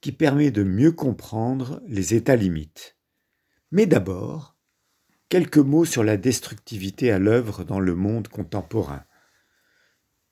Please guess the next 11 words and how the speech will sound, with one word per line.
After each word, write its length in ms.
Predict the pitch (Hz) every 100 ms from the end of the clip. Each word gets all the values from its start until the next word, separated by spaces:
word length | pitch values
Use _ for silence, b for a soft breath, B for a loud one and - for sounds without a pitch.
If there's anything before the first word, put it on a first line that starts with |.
| -
que 120 | 147
j'avais 280 | 113 101 101
commencé 440 | 127 113 98 -
à 80 | 113
penser 420 | 107 104 - 147
dans 100 | 117
mon 180 | 98 95
livre 340 | 107 110 82
de 120 | 80
deux 220 | 85 87 98
mille 240 | 92 95